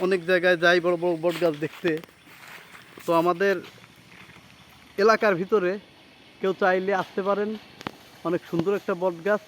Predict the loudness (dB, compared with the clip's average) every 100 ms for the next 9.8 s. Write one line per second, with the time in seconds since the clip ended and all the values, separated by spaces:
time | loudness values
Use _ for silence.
0 | -12 -8 -8 -2 0 0 0 0 -2 -4
1 | -6 -4 -4 -4 -4 -4 -4 -6 -8 -12
2 | -12 -4 -2 -2 -4 -8 -20 -20 -20 -20
3 | -20 -14 -10 -8 -4 -4 -4 -2 0 0
4 | -2 -2 -4 -2 -2 -2 -4 -2 -2 -2
5 | -4 -4 -4 -6 _ _ _ -20 -20 _
6 | -20 -20 -8 -8 -6 -4 -4 -4 -10 -20
7 | -20 -20 -20 _ _ -20 _ _ _ _
8 | _ _ _ -6 -4 -4 -6 -4 -6 -6
9 | -4 -2 0 0 -2 -4 -6